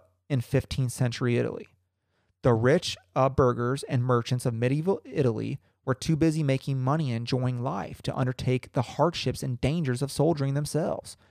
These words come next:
So they adopted the practice of hiring mercenaries to do their fighting for them, and being thrifty, businesslike folk,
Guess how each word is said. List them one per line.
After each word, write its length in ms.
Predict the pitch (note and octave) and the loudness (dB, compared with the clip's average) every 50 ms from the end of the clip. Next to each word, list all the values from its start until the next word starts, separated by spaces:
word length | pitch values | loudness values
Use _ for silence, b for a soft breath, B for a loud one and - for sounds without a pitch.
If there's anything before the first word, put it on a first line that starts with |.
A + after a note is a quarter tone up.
| b b b b b b b | b b b b b b b
So 160 | - - D3 | 0 0 2
they 160 | A#2 B2+ C3 E3+ | 4 4 4 2
adopted 400 | F#3+ - D3 C#3 C#3+ C#3 D#3 E3 | 4 4 4 4 4 2 0 -2
the 60 | D#3+ | -2
practice 380 | - - A#2+ A#2 A#2 - B2 | -2 -2 -2 -2 -2 -2 -4
of 100 | D3 C#3 | -4 -6
hiring 440 | - - - - A#2+ A#2 A#2 B2+ B2+ | -6 -4 0 2 2 4 4 2 0
mercenaries 680 | B2 B2+ D3 F#3 F#3 - - C#3+ B2 A#2 A#2 A#2 B2 - | 0 2 2 2 0 0 -4 -4 -4 -4 -6 -6 -6 -4
to 80 | - C3 | -4 -2
do 120 | C3 B2 A#2+ | 0 0 0
their 120 | A#2+ A#2 | 0 -2
fighting 320 | - - A#2+ A#2+ B2+ C3 | 0 0 0 0 0 0
for 380 | - - - - D3 F#3 G#3 E3+ | -4 -4 0 2 4 4 4 4
them, 280 | - - - - - b b b b b b b | 2 -2 -8 -10 -14 b b b b b b b
and 360 | - C3+ A#2+ A2+ A#2+ D3+ D3 - | 0 2 2 4 2 0 0 -2
being 200 | C3+ B2+ B2 B2 | -2 -2 -2 -4
thrifty, 520 | - - - D3 A#2+ - - B2+ C3 C#3+ | -4 0 2 2 2 2 0 -4 -6 -6
businesslike 720 | C#3+ - - C3 A#2+ - B2+ A#2+ - - B2 B2 A#2+ - - | -6 -2 0 0 0 2 -2 -6 -4 -2 -2 -2 -2 -4 -8
folk, 460 | - - C3+ A#2+ B2 D3+ - - | 0 2 4 4 4 2 0 -4